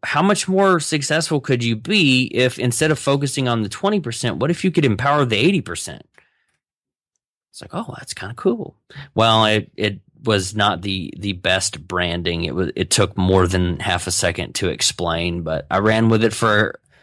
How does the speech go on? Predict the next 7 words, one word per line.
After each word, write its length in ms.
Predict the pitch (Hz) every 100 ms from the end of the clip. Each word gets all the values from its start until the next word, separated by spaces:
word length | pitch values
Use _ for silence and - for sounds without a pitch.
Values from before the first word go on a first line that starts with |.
| - - _ _ _ _ _ _ _ _ _
for 120 | 147
two 180 | 139 180
years, 460 | 170 139 135 135 123
I 80 |
guess. 440 | 117 120 123 120 -
Um, 300 | - 113 113
so 400 | 107 175 170 151